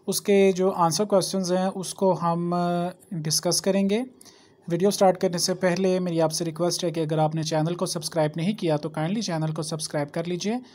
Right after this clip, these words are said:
और बेल आइकन के ऊपर जो है वो क्लिक कर लीजिए ताकि बर वक्त आपको नोटिफिकेशंस मिल सकें।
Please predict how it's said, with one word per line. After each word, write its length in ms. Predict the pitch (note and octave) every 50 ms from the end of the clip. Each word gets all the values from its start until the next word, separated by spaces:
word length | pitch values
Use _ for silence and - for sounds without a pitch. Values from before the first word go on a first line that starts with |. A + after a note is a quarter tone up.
| - - _ _ _ _ _ -
और 60 | F#3
बेल 200 | D3+ D#3+ F3+ G#3+
आइकन 240 | A#3 A3+ A3 - G3
के 120 | E3+ -
ऊपर 160 | E3+ D3+ E3 D#3+
जो 140 | D3+ D#3+
है 60 | D#3 D#3
वो 120 | D#3 D#3
क्लिक 240 | D#3 D#3+ D#3+ D#3 D#3
कर 100 | F3+ F3
लीजिए 280 | F3 F3+ F3+ F#3 G#3+
ताकि 320 | G#3 G#3 F3 D#3 D#3 D#3+ E3+
बर 240 | D3+ D3 D#3+ D#3 D#3
वक्त 240 | F3+ A3 G#3 -
आपको 380 | - F3 D#3 D3+ D#3 D#3+ - F3
नोटिफिकेशंस 840 | D#3+ D#3+ D#3 D#3 D#3+ D#3 - D#3+ - E3 D3+ - - G#3 A3 G#3 - F#3+
मिल 200 | F3+ E3+ E3 D3+
सकें। 400 | D#3 - D3+ D#3 D3+ C#3+ C3+